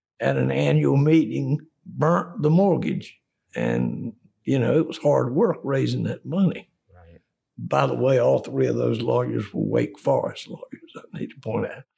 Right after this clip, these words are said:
Speaker 2: What, what advice would you give to lawyers who are either they're starting out or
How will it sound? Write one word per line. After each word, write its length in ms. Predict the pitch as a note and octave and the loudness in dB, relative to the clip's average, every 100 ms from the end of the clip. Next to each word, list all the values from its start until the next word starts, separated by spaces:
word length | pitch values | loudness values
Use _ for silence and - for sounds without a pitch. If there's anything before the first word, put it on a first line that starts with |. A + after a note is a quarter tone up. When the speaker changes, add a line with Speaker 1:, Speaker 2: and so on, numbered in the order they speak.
| _ _ _ _ _ _ _ _ F#3+ | _ _ _ _ _ _ _ _ -16
Speaker 2:
What, 260 | D#3+ - - | -10 -8 -8
what 240 | - F#3+ | -8 -4
advice 560 | C#3 - G2 F#2+ F#2 - | -2 -2 -2 -2 -4 -8
would 180 | G2 F#2+ | -10 -8
you 120 | F#2 | -12
give 440 | E2 F#2 F2+ E2+ E2 - | -6 -4 -2 -2 -6 -14
to 680 | - - F#2 E2+ E2 E2 D#2 - - - | -10 -6 -4 -4 -4 -6 -10 -14 -20 -8
lawyers 760 | F2+ F2 F2 F2 E2+ E2+ - | 0 2 4 2 -4 -8 -8
who 200 | G#2 F2+ | -6 -2
are 360 | E2 D#2+ D#2+ - _ _ - | 0 -2 -4 -10 _ _ -8
either 320 | G2 F2+ E2+ | -4 -4 -6
they're 140 | E2+ | -6
starting 580 | E2+ - B2+ B2 A#2+ G#2+ | -8 -2 2 2 2 -2
out 420 | G#2 G2+ G2+ - - | -4 -2 -2 -4 -8
or 640 | - F#2 E2 E2 D#2+ D#2+ | -4 -2 0 0 0 -4